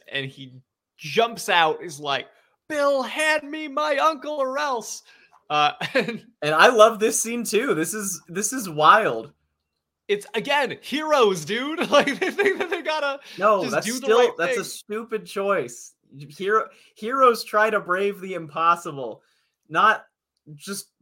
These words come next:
Speaker 2: kill, just walk up and get killed. That's terrible.
Speaker 1: True,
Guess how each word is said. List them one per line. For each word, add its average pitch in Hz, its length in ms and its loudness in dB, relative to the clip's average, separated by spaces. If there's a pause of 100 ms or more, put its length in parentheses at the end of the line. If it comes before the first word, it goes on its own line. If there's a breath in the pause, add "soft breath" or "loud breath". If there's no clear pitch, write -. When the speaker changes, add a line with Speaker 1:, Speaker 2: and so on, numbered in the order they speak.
(220)
Speaker 2:
kill, 208 420 -6
just 175 240 -14
walk 170 320 0
up 185 180 -2
and 170 140 -8
get 160 200 -4
killed. 160 480 -2 (340)
That's 170 220 -6
terrible. 214 540 0
Speaker 1:
True, 185 200 -14